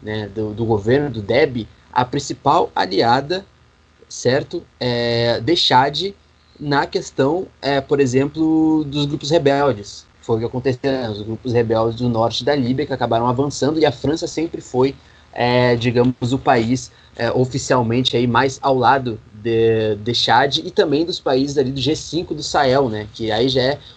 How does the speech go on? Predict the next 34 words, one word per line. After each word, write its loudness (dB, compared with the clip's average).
uma 0
outra 4
questão -6
também -2
envolvendo 2
ali 2
aquela -2
região, 2
é, 2
do -4
Sahel, 2
que -4
tem 4
o 0
G 2
cinco, -4
é, -2
proclamado 0
ali 0
e 2
também, 0
é, -6
dirigido 0
pelo 6
presidente -4
da 0
França. -6
Inclusive, 0
Marcos, -4
o 2
Macron 2
esteve 0
no -2
enterro 2